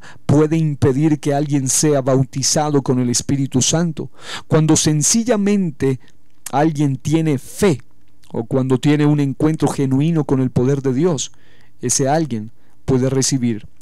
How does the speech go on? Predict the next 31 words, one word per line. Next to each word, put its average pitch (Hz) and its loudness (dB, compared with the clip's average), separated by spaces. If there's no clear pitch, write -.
el 120 -4
Espíritu 113 -4
Santo. - -6
Otra - -2
conclusión 175 4
es 170 0
que 165 2
no 165 2
necesariamente 165 2
porque 139 0
recibimos 139 0
el 131 2
Espíritu 139 0
Santo 127 0
ya 123 -2
somos 143 2
salvos. - -2
Escuche 156 0
bien 185 0
lo 147 0
que 127 -6
acabo 120 0
de 101 -4
decir. - -10
No 156 4
necesariamente 185 2
porque 151 2
recibimos 143 0
el 127 2
Espíritu 139 0
Santo, 147 2